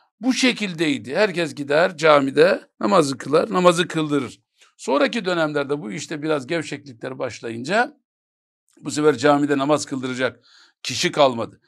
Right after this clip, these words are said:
Adam Müslümanım diyor ama Kur'an okuyacak durumda değil. O tehavun gevşeklikler başlayınca dediler ki biz burada, e, vaktini hasrettiğinden dolayı,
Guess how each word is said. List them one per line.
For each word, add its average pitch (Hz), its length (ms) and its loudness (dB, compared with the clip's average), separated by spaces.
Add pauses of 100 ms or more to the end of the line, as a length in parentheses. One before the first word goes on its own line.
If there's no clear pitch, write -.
(120)
Adam 151 240 0
Müslümanım 143 540 -2
diyor 117 160 -4
ama 170 420 0 (140)
Kur'an 233 260 -4
okuyacak 202 560 -6
durumda 233 400 -8
değil. 202 380 -8 (360)
O 208 500 8
tehavun 175 560 2
gevşeklikler 143 760 -4
başlayınca 160 800 -4 (360)
dediler 196 400 -4
ki 80 160 -14
biz 175 360 -10
burada, 160 500 -2 (380)
e, 123 360 2
vaktini 165 420 4
hasrettiğinden 143 1000 -2
dolayı, 180 540 0